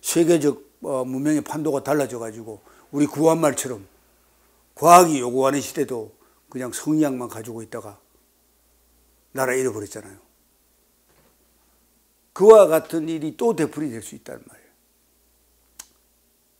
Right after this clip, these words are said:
그래서 우리 문화의 특성, 가무적 특성을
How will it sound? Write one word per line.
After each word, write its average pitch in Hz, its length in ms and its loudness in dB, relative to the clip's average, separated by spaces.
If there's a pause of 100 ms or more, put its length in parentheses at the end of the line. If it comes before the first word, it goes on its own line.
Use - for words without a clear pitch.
(500)
그래서 120 240 -14
우리 127 200 -8
문화의 139 680 -4
특성, - 440 -12
가무적 127 540 -8
특성을 139 880 -10